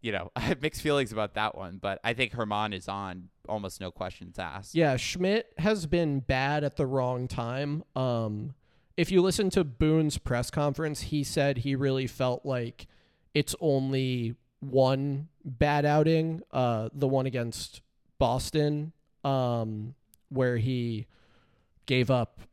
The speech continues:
Speaker 2: three hits and four runs and two homers. Um, but then, you know, he came back two days later and pitched a scoreless inning,
Speaker 1: Right.
Speaker 2: uh, a one two three inning, which was great. Um, Boone didn't really think that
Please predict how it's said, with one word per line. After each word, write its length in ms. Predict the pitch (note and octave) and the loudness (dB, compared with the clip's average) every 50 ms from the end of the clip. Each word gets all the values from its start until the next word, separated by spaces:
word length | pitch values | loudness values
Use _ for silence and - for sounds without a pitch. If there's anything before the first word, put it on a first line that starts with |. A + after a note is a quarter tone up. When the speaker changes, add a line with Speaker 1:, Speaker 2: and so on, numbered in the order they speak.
| _ - | _ -18
Speaker 2:
three 300 | - - C#3+ C3+ B2+ B2 A2 | -10 -4 -2 0 0 2 2
hits 360 | A#2+ A#2+ A#2+ A#2 - - - | 2 0 0 -2 -4 -6 -4
and 160 | B2 A#2+ A#2 | -4 -4 -4
four 300 | - - B2+ A#2+ A#2+ A#2+ | -2 0 2 2 2 2
runs 440 | A#2+ A2+ A#2 A#2+ A#2+ A#2+ A#2+ A#2 - | 0 0 -2 -2 -2 -4 -4 -6 -6
and 240 | B2 A2 A2 A2+ A#2 - | -6 -6 -6 -8 -8 -10
two 240 | - - C3+ B2+ A#2+ | -6 -2 0 2 2
homers. 680 | A#2+ A#2 A#2 A#2+ C#3+ D3 D#3 E3 E3 D3+ - - - - _ _ | 2 2 2 0 0 0 0 0 -2 -2 -6 -8 -12 -14 _ _
Um, 480 | C#3 C#3+ C#3 C3 B2 A#2 A2 G#2+ A2 - - - - _ - - | 0 0 0 0 0 -2 -4 -6 -8 -10 -14 -20 -20 _ -2 4
but 220 | - G#3 G#3+ E3 | 6 6 6 6
then, 420 | E3 A3 A3+ A3 G#3 G3+ F#3+ E3+ - - _ | 6 6 8 8 6 4 2 -2 -4 -6 _
you 120 | G#3 G#3+ | 4 6
know, 140 | G#3+ F#3+ F3+ | 6 6 6
he 140 | E3+ F#3 F3+ | 4 2 2
came 300 | - - F3+ G3 G3 F#3 | 2 2 2 2 2 2
back 540 | E3 D#3+ E3 F3 F3+ E3+ D#3+ - - - - _ _ | 2 2 4 4 2 2 0 -2 -6 -14 -18 _ _
two 160 | - - F#3+ | 0 2 4
days 240 | F#3 F#3 F3+ D#3+ C3+ | 4 4 4 4 2
later 520 | D3+ E3 A3 C4 E3 A2+ A#2 E3 F#3 - _ _ _ _ _ - | 2 0 0 2 2 2 2 0 -2 -4 _ _ _ _ _ -2
and 580 | D3+ D#3+ E3 E3 D#3+ D#3+ D#3+ D#3+ D#3+ D#3 - - - | 0 2 4 4 4 4 2 2 0 -2 -4 -2 2
pitched 220 | - F3+ F3 - | 4 4 4 2
a 40 | G3 | 0
scoreless 400 | - - G3 G3 G3 G#3+ G#3+ - C4 | -2 0 0 0 0 0 0 2 0
inning, 220 | G#3+ A2+ E2 E2+ - _ _ _ - | 0 0 -4 -8 -16 _ _ _ -16
Speaker 1:
Right. 100 | - - | -6 0
Speaker 2:
uh, 60 | D3 C#3+ D3 | 2 2 2
a 60 | D3+ | 4
one 180 | D#3+ E3+ E3+ E3+ | 2 2 2 2
two 140 | - G3 F3 | 0 -2 -2
three 160 | - G3 A3 | 0 0 0
inning, 140 | G3+ B2+ G#2 | 0 0 -2
which 160 | A2 B2+ - | -4 -4 -4
was 100 | D#3 C#3 | -4 -4
great. 300 | - - G3 F3 - - - - - - - - - - _ _ _ _ _ - | -2 0 0 0 -2 -4 -8 -18 -20 -20 -20 -20 -20 -20 _ _ _ _ _ 4
Um, 720 | D#3 E3 D#3+ D3+ C#3 C3+ B2 A#2+ A2+ A2 G#2 A2 - - _ _ _ _ _ _ _ _ _ _ _ _ _ D#3+ | 6 6 6 6 4 4 2 0 -2 -4 -6 -6 -8 -12 _ _ _ _ _ _ _ _ _ _ _ _ _ -16
Boone 680 | B2+ - G3 F#3+ G#3 G#3 G#3 G3+ G3+ G3 F#3+ F#3 F#3 - _ - - - - E3 D3+ - | 6 12 12 12 12 12 12 10 8 6 4 0 -2 -6 _ -20 -20 -20 -20 -20 -12 -2
didn't 360 | - G#3+ A3 A#3+ B3 B3 A#3 | 2 4 4 4 4 0 4
really 300 | G3+ G3+ G#3+ G#3+ G#3 G3 | 6 8 8 8 8 6
think 360 | - - G3 F#3+ F#3 F3 - - | 2 0 0 0 0 0 -2 0
that 400 | E3+ F3 E3+ D#3 C#3+ - - | 2 2 4 4 2 -2 -4